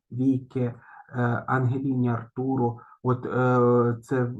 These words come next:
ті, хто з нашого класу, е, да, точно захистив, продемонстрували. От вам і навчання. Якщо ви не знали,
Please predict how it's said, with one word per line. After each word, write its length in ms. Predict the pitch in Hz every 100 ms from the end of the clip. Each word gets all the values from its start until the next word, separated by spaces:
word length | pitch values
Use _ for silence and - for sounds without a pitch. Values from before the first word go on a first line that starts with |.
| 98 120 117 117
ті, 160 | 160
хто 340 | 156 - 131 120
з 60 |
нашого 460 | 131 123 - 117 113
класу, 440 | 139 151 156 123 113 - - -
е, 100 | 117
да, 240 | 117 139 139
точно 420 | 143 - - 120
захистив, 840 | 117 - 117 - 147 165 151 -
продемонстрували. 1000 | - 120 120 120 117 - 127 156 139 120 - -
От 200 | 196 165
вам 220 | 185 185
і 80 | 180
навчання. 560 | 180 - - 139 123 123
Якщо 240 | 127 160
ви 120 | 156
не 100 | 156
знали, 340 | 143 143 131